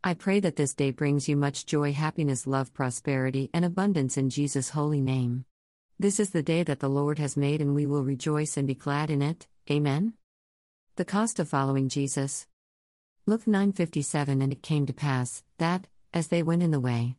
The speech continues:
a certain man said unto him, "Lord, I will follow thee whithersoever thou goest." Luke nine fifty-eight. And Jesus said unto him,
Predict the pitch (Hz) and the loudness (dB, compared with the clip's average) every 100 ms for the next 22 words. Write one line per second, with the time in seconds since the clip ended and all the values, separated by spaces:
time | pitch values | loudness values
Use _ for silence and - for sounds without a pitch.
0 | - 180 - 220 208 156 143 135 151 131 | -4 -2 0 0 2 2 2 0 -2 0
1 | 127 123 123 123 120 120 123 135 139 135 | 0 0 -2 0 0 -2 -2 0 0 0
2 | 143 - - - 180 190 180 180 180 139 | -4 -14 -8 -4 0 -2 0 0 2 0
3 | 127 131 170 151 139 127 123 123 120 113 | 0 0 -2 -2 0 0 -2 -2 -4 -2
4 | 131 117 117 - - - _ _ _ _ | -2 -2 -2 -6 -12 -20 _ _ _ _
5 | _ _ _ 202 226 220 196 202 196 170 | _ _ _ -2 0 2 4 2 2 0
6 | - 156 147 139 131 127 143 135 127 - | 0 0 0 0 -2 0 0 0 -2 -2
7 | 139 139 139 131 127 127 127 | -2 0 0 0 0 0 0